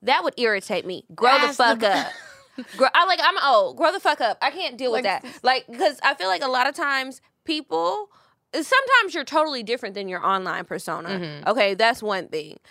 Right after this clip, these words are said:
Speaker 1: But if this how you act and you just a big ass kid running around pouring slime on your brother's head and shit, I don't like that. Um, and then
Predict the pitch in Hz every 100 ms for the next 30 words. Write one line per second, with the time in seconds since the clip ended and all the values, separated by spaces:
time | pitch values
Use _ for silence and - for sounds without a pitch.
0 | - 185 214 208 254 440 427 359 359 320
1 | 370 - 254 262 269 226 262 277 269 269
2 | - 302 311 285 269 262 - - - 214
3 | 262 262 262 262 262 247 233 - _ 285
4 | 302 226 208 262 262 269 269 262 233 220
5 | 254 254 294 277 269 254 254 302 285 277
6 | _ _ _ - 269 254 226 139 - _
7 | _ _ _ 247 262 254 247 240 226 196
8 | _ _ _ _ _ - 247 269 277 254
9 | 247 226